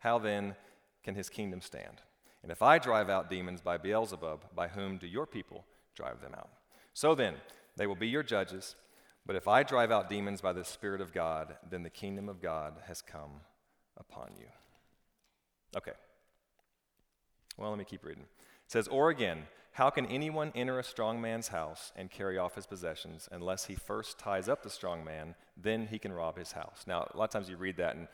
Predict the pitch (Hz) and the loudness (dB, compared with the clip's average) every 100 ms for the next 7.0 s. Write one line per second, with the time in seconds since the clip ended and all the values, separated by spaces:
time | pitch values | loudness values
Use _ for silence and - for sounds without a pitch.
0 | - - - 76 - 95 107 107 - 76 | -14 -12 -10 -10 -8 -2 0 0 -4 -16
1 | - 95 95 95 92 - - 87 110 107 | -16 -6 -4 -4 -8 -18 -20 -2 4 4
2 | 101 95 95 92 101 95 90 - 113 104 | 4 2 2 2 -2 -2 -8 -2 4 4
3 | 104 98 95 90 107 104 95 98 95 90 | 4 2 0 2 6 8 6 4 -2 -2
4 | 104 92 87 98 92 90 82 95 101 135 | -4 -4 -4 -4 -2 -2 -4 -4 0 0
5 | - 107 92 - - 120 113 117 101 95 | 2 0 0 -6 -6 0 0 2 0 0
6 | 95 95 - - 95 - 95 80 78 | -2 -8 -16 -8 -6 -4 -4 -6 -14